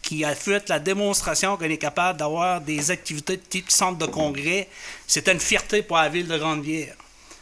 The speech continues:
Puis j'en suis fier. Puis honnêtement, à soir, de me faire critiquer parce qu'on a acheté deux tables pour mes chums à huit cents piastres, là, ben excusez-moi, en plus que j'ai demandé au directeur général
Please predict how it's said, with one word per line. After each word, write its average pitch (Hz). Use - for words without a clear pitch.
Puis 156
j'en 175
suis 165
fier. 185
Puis 135
honnêtement, 220
à 196
soir, 220
de 165
me 156
faire 185
critiquer 226
parce 156
qu'on 175
a 180
acheté 190
deux 185
tables 190
pour 170
mes 165
chums 190
à 165
huit 160
cents 175
piastres, 175
là, 170
ben 151
excusez-moi, 196
en 165
plus 208
que 160
j'ai 156
demandé 180
au 190
directeur 170
général 175